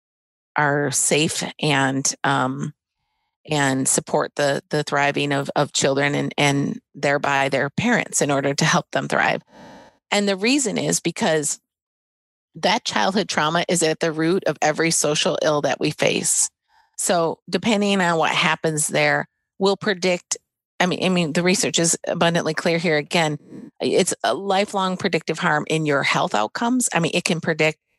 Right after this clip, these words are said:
if you have heart disease, lung disease, liver disease, disease, diabetes, your incidence of, of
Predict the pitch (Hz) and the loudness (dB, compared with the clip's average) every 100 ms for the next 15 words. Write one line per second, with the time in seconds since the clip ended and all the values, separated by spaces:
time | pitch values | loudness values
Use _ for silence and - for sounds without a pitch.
0 | _ - 165 151 139 165 170 190 185 190 | _ -4 2 0 2 -2 -2 -2 0 2
1 | 185 180 180 - _ - 160 180 180 185 | 2 2 -2 -6 _ -4 -2 0 0 2
2 | 185 180 165 151 165 185 180 180 180 180 | 2 2 0 0 2 2 2 2 2 0
3 | 180 - 180 190 180 175 156 147 143 170 | -2 0 0 2 0 0 0 0 0 0
4 | 180 180 175 - 147 131 - 170 170 175 | 2 2 2 0 0 0 -2 -2 0 0
5 | 170 165 - 160 143 - _ _ _ 160 | 0 0 0 0 0 -4 _ _ _ -2
6 | 165 | 0